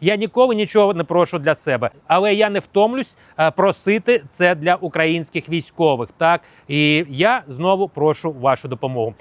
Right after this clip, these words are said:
В описі до цього відео є посилання на банку, є посилання на PayPal, там є посилання на деякі криптовалюти. Якщо потрібна ще якась опція, напишіть мені, я додам. Е,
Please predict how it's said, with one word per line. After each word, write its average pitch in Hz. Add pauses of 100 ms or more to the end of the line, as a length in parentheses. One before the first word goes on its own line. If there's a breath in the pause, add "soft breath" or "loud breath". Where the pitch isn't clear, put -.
(160 loud breath)
В 165
описі 220
до 175
цього 180
відео 214
є 180
посилання 156
на 147
банку, 220
є 160
посилання 156
на 143
PayPal, 214
там 151
є 151
посилання 147
на 139
деякі 147 (240 soft breath)
криптовалюти. 170
Якщо 165
потрібна 160
ще 247
якась 233
опція, 208 (220 soft breath)
напишіть 170
мені, 202
я 175
додам. 147 (380 soft breath)
Е, 156